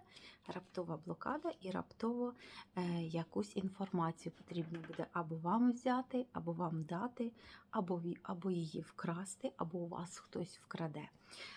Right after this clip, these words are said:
Е, так, е, так і вийшло. Деякі написали, що, м, хоч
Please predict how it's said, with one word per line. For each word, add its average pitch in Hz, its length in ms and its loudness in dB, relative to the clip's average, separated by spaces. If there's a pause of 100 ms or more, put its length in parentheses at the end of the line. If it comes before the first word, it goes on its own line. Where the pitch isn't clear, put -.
(160)
Е, 165 120 -4
так, - 300 -6 (480)
е, 180 320 4
так 202 380 -2
і 185 60 0
вийшло. 190 580 2
Деякі 190 880 0 (440)
написали, 175 800 0
що, 170 500 -4 (1400)
м, 180 180 2 (220)
хоч 180 220 -2